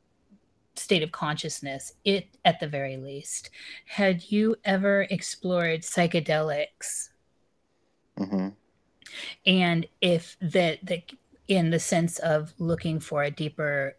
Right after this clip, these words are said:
Speaker 1: level of
Speaker 2: Yeah.
Speaker 1: consciousness, and it's certainly all right to not answer that.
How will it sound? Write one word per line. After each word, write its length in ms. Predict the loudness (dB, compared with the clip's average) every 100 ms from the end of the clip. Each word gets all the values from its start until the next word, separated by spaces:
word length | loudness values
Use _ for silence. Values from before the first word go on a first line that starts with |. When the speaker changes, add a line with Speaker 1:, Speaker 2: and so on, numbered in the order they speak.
| -4
Speaker 1:
level 580 | 0 0 -4 -16 -20 -10
of 400 | -6 -4 -4 -8
Speaker 2:
Yeah. 80 | -12
Speaker 1:
consciousness, 800 | -8 -4 -2 2 2 2 -6 -10 -16 -18 -10 0
and 140 | 2
it's 140 | 2 2
certainly 460 | 2 2 0 -2
all 120 | -2
right 260 | 0 -2 -4
to 140 | -6 -6
not 160 | -4 -4
answer 320 | -6 -8 -12
that. 400 | -16 -18 -20